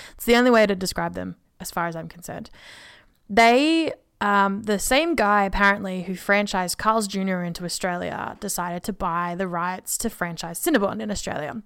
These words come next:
So he has three in Queensland. There was once a day where Sayed and I flew to Brisbane for the day, went to Movie World and got Cinnabon, pretty much just to get Cinnabon. Movie World was just a bonus. Anyways, they're delicious and amazing and incredible. Well,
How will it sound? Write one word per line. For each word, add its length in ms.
So 160
he 80
has 240
three 400
in 260
Queensland. 580
There 80
was 80
once 260
a 60
day 320
where 160
Sayed 320
and 100
I 380
flew 340
to 80
Brisbane 380
for 120
the 80
day, 260
went 160
to 80
Movie 180
World 260
and 100
got 120
Cinnabon, 400
pretty 160
much 180
just 220
to 60
get 160
Cinnabon. 360
Movie 200
World 120
was 140
just 140
a 40
bonus. 380
Anyways, 420
they're 140
delicious 420
and 120
amazing 340
and 60
incredible. 460
Well, 320